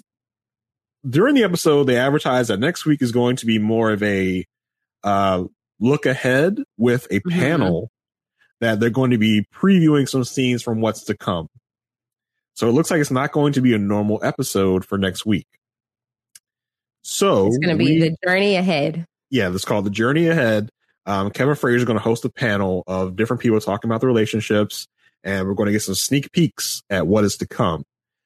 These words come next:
Speaker 1: So we have decided that next week we're actually gonna take the week off, since there's not an actual real episode with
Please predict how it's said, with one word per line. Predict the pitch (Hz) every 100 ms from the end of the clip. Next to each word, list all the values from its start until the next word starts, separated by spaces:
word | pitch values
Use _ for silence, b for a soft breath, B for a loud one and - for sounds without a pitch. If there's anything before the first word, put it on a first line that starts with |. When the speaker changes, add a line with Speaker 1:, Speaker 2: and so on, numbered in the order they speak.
| _ -
Speaker 1:
So | - 107 95
we | 90 107 190
have | 269 277
decided | 311 - 98 90 87 87
that | 101 90
next | 92 110 190 - -
week | 151 170 -
we're | 117
actually | 113 - -
gonna | 127
take | - 95 110 -
the | 120 95
week | 117 - -
off, | 233 - - - _ -
since | 113 92
there's | 95 95
not | 101 98 80
an | 98
actual | 87 95 - 98 92 87 87 _ _ _ -
real | 95 95 92 92
episode | 120 - - 127 123
with | 101 92 -